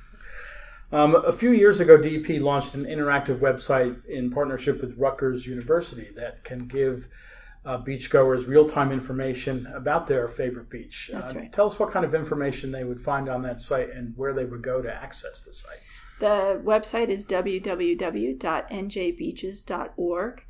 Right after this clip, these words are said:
Speaker 2: and this is the area where we update our daily water quality conditions, our sample results, our flight observations are posted on there. There's other inf-,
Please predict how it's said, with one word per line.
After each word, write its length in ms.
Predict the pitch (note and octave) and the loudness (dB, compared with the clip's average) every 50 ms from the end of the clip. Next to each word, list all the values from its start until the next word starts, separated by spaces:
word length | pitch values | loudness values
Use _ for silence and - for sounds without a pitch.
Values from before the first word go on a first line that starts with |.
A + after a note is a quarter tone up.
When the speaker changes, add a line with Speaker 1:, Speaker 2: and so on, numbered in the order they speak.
| - - - - - - - | -20 -20 -20 -20 -20 -18 -8
Speaker 2:
and 300 | - F#3+ F#3+ F#3 F3+ F3 | -6 -4 -4 -4 -4 -4
this 180 | G3+ G#3+ G#3 - | -4 -4 -4 -6
is 120 | A3+ G#3+ | -8 -8
the 160 | - G3+ G3 F#3 | -8 -8 -6 -6
area 280 | F3+ F#3 G3 G#3 G#3+ G#3 | -6 -4 -4 -4 -4 -4
where 280 | G#3 G#3 F3+ F3+ F3+ | -4 -4 -2 -2 -4
we 320 | F3 F3 F#3+ G3 F#3+ F#3 - | -4 -6 -6 -6 -6 -6 -4
update 400 | - F#3+ F#3+ - - F#3 F3+ F#3 | -6 -6 -8 -6 -4 -4 -4 -4
our 140 | F3 F3 F3 | -4 -6 -6
daily 380 | F3+ F#3 E3+ - F#3+ F#3 G3 F#3+ | -4 -4 -4 -2 -2 -4 -6 -6
water 280 | F3+ F#3 F#3 F#3 C4 - | -4 -2 -2 -2 -2 -4
quality 360 | - G3+ F#3+ F3+ F#3 F3+ F3 | -4 -2 -2 -2 -2 -4 -6
conditions, 800 | - G#3+ F#3 F3 E3+ F3 F#3 - - - F#3+ G#3 A3+ B3+ - - - - - | -8 -10 -6 -6 -6 -6 -6 -6 -8 -8 -8 -8 -8 -10 -10 -12 -12 -8 -8
our 160 | F3 E3+ - | -6 -6 -6
sample 380 | - - - - - - F3+ | -8 -8 -8 -8 -8 -8 -6
results, 680 | F3 F3 F#3 F#3 F#3+ F#3+ F#3+ F#3+ A#3 - - - - - - - - - - - - - - | -6 -6 -6 -6 -6 -2 -2 -2 -2 -2 -6 -8 -10 -12 -14 -18 -20 -20 -20 -20 -20 -10 -6
our 160 | - F3+ - | -6 -6 -6
flight 500 | - - - - F#3+ F3+ F#3 - - - - - | -8 -10 -4 -2 0 0 0 -2 -4 -8 -6 -2
observations 920 | F#3 F3+ F3+ - - F#3 F#3 F3+ E3+ E3+ F#3 F#3+ - - G#3 G#3 G#3+ - - | -2 -2 -2 -2 -4 -6 -4 -2 -2 -2 -2 -4 -6 -6 -6 -6 -8 -6 -6
are 160 | - F#3+ F#3 | -4 -4 -6
posted 500 | - - - F3+ G3 - - - - G3 | -4 -4 -6 -6 -4 -6 -8 -8 -8 -6
on 260 | F#3 F#3 F3+ F#3 F#3 | -6 -6 -6 -6 -6
there. 480 | F3+ F#3 F#3 F3+ G3 G3+ G#3+ C4 - - - - - - - - - | -8 -6 -6 -6 -6 -6 -8 -10 -12 -16 -20 -20 -20 -20 -12 -6 -4
There's 240 | F#3+ F#3 F#3+ F#3 - | -4 -4 -4 -6 -6
other 200 | - E3+ F3+ F3+ | -4 -4 -4 -4
inf-, 220 | F3+ F#3 F#3 - | -4 -8 -12 -14